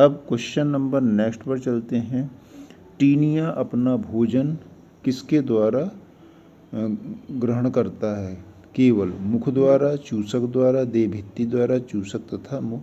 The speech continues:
दोनों के द्वारा। तो इसका जो सही option हो जाएगा वह हो जाएगा देह भित्ति द्वारा। इसका third option is the right answer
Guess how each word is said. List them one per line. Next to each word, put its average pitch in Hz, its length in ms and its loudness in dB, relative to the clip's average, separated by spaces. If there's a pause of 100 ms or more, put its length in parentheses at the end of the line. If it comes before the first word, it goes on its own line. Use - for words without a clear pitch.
दोनों 90 300 -6
के 90 120 -8
द्वारा। 95 260 -6
तो 101 140 -8
इसका 113 220 -6
जो 107 140 -4
सही 113 380 -2
option 113 340 -4
हो 101 120 -4
जाएगा 101 320 -4
वह 107 280 -4
हो 98 160 -4
जाएगा 98 360 -4
देह 107 300 -4
भित्ति 117 500 -6 (720)
द्वारा। 90 520 -2 (840)
इसका 131 260 -2
third 107 400 -2
option 98 380 -2
is 107 160 -6
the 117 120 -2
right 95 280 -2
answer 95 400 -8